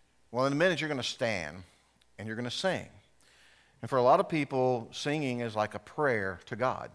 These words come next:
You're singing, you're talking to God, which is prayer. It should be. I think singing should be considered a prayer in a lot of cases. Some of you may pray.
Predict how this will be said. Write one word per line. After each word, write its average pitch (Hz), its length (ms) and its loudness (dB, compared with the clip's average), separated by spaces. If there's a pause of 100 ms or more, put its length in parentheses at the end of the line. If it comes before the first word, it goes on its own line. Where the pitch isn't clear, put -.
(140)
You're 95 100 -14
singing, 127 480 -4
you're 110 100 -6
talking 110 440 -2
to 117 60 -6
God, 110 440 2 (340)
which - 160 -14
is 120 80 -8
prayer. 220 380 0 (340)
It - 60 -12
should 226 280 -4
be. 87 220 -6 (120)
I 92 80 -10
think 113 220 -12
singing 139 300 -4
should 170 160 -6
be 190 60 -8
considered 220 440 -2
a - 40 -8
prayer 104 360 -2 (220)
in 135 60 -2
a 131 60 4
lot 117 140 6
of 104 60 0
cases. - 460 -2 (500)
Some 196 200 4
of 202 120 6
you 165 80 0
may 165 160 4
pray. 123 460 4